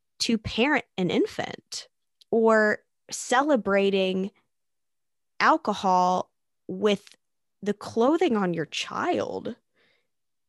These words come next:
And I, I used to think this, that was hilarious. I don't think I ever had, I don't, I don't know. I, so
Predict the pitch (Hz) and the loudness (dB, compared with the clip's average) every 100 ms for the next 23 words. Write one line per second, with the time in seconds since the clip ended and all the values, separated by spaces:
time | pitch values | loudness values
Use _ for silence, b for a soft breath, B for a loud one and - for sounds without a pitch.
0 | _ - 220 214 - 202 - - 180 - | _ -2 0 0 2 0 0 -10 -10 -10
1 | - 170 294 440 381 - 185 185 180 185 | -4 0 0 -2 -6 -6 -4 -4 -4 -10
2 | - 170 - 202 208 196 185 294 311 180 | -2 -2 -2 -6 -4 -2 0 0 0 0
3 | - B B B B 214 294 320 294 269 | -2 B B B B 0 2 0 0 0
4 | 220 - - 190 190 202 202 - 185 185 | 0 0 0 0 2 0 0 0 2 2
5 | - 190 214 220 - - 190 190 214 - | 0 -2 0 -2 -6 -6 -2 2 2 2
6 | 170 165 160 - 92 - 180 - 175 160 | 0 2 2 2 0 0 -2 -2 -2 -2